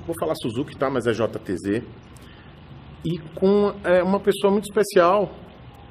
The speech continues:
pra mim, aqui pra casa também, e que esse bate-papo, ele vai ser um bate-papo muito franco. Vocês vão ouvir coisas que eu acho que, é,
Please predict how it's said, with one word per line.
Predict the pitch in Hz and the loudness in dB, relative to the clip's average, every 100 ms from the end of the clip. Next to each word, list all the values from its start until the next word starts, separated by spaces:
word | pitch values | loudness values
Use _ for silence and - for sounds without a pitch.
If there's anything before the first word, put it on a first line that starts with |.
| - | 0
pra | 175 214 | 6 8
mim, | 185 220 208 - - - - - - - - - | 8 6 2 -6 -16 -20 -20 -20 -20 -20 -12 0
aqui | 135 - 185 | 0 2 0
pra | - | 2
casa | 139 147 143 135 | 4 4 4 4
também, | 131 117 160 180 - - - - - - | 2 4 2 0 -6 -18 -20 -20 -20 -10
e | 170 175 | -8 -8
que | - 185 196 180 | -8 -4 2 4
esse | 180 185 | 4 4
bate-papo, | 208 208 - 190 202 | 2 2 2 4 6
ele | 190 | 6
vai | 180 185 | 6 4
ser | - | 2
um | 196 | 2
bate-papo | 185 185 - 175 180 | 2 2 0 0 2
muito | 190 226 220 - - | 2 2 -2 -4 2
franco. | 165 180 190 190 190 190 180 - - 139 | 4 4 2 2 4 4 2 -10 -14 -6
Vocês | 143 185 156 | 0 2 4
vão | 175 | 2
ouvir | 160 160 160 | 2 2 2
coisas | 165 165 156 - | 2 2 0 2
que | |
eu | 160 | 2
acho | 151 | 2
que, | - 165 147 - - - - - - - | -4 -4 -4 -6 -20 -20 -20 -20 -20 0
é, | 147 143 135 127 123 | 4 6 6 4 0